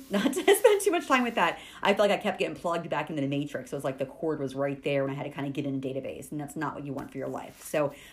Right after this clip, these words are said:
I get it's gonna feel a little bit like that when you're starting out, and you have to keep things organized.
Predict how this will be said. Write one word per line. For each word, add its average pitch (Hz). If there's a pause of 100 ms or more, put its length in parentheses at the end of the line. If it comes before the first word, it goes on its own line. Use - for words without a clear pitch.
(120)
I 202
get 185
it's -
gonna 208
feel 202
a -
little 190
bit 202
like 202
that 196
when 185
you're 196
starting 196
out, 185
and 156
you 151
have 143
to -
keep 180
things 170
organized. 170